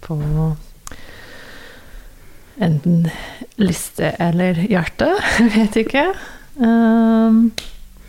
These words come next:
ja,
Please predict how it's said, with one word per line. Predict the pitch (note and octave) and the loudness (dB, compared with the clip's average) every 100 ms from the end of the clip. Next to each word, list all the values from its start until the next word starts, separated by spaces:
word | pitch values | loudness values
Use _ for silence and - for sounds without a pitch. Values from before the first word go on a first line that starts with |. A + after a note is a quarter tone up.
| - - - - - - - - - - - - - - - - - - - - - - - - - - - - - - - - | -20 -20 -20 -20 -20 -20 -20 -20 -20 -20 -20 -20 -20 -20 -20 -20 -20 -20 -20 -20 -20 -20 -20 -20 -20 -20 -20 -20 -20 -20 -20 -8
ja, | F#3 D#3 | -4 -4